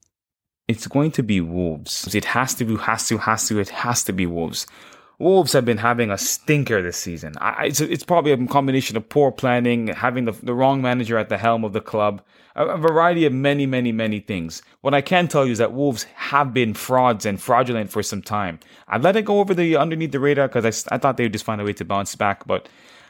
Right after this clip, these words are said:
as we're seeing right now, Wolves have a very good chance of getting, uh, getting relegated. A very, very, very good chance.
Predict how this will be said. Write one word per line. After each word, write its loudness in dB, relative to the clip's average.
as 2
we're 4
seeing 2
right 6
now, 2
Wolves 2
have 2
a 2
very 2
good 0
chance -2
of -8
getting, 0
uh, 0
getting 2
relegated. 0
A 2
very, 2
very, 2
very -2
good -8
chance. -8